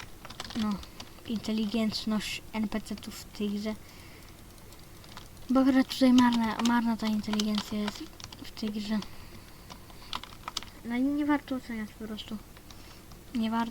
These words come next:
nie warto oceniać, mm, inteligencji mobów. Bo oni raczej i tak was nie zabiją w tej grze.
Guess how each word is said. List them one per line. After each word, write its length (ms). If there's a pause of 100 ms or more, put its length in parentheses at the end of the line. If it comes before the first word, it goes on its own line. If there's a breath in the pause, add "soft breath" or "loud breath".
(140)
nie 200
warto 380
oceniać, 520 (1300)
mm, 400
inteligencji 640
mobów. 300 (1400 loud breath)
Bo 100
oni 240
raczej 360
i 20
tak 260
was 220
nie 120
zabiją 340 (240)
w 80
tej 280
grze. 160